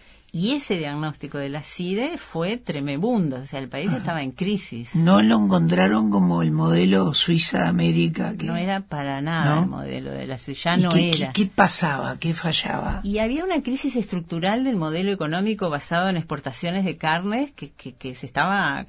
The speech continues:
Speaker 1: cayendo a pedazos. El mercado inglés se cerró por esos años para el Uruguay, que era el principal mercado de exportación. Y entonces, es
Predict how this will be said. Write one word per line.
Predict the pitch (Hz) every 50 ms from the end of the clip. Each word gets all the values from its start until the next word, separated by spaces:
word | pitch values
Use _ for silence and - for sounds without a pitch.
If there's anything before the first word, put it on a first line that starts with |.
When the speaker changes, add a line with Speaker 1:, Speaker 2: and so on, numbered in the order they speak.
| - - -
Speaker 1:
cayendo | - 131 - - 165 165 165
a | 151
pedazos. | 139 143 139 151 190 214 190 - 156 135 127
El | 139 135
mercado | 143 143 139 - 160 165 180 190
inglés | 185 180 190 180 185 185 190 185 165 -
se | - - - - - - 139
cerró | - - 151 147 143 147 175 180 175
por | 165 156 143
esos | 151 147 - 156 143 -
años | 175 170 170 165 160 135 120
para | - 135 135
el | 135 139
Uruguay, | 143 139 143 143 147 160 160 156 143
que | - 143
era | 135
el | 139 135
principal | - 135 135 151 139 - 147 156
mercado | 160 156 147 - 156 156 151 156
de | 151
exportación. | 147 - 156 143 - - 147 - - - 170 170 180 196 233 302 320 - _ _ _ - - - - - - - - - - _ -
Y | 143
entonces, | 139 - 170 202 233 233 226 -
es | -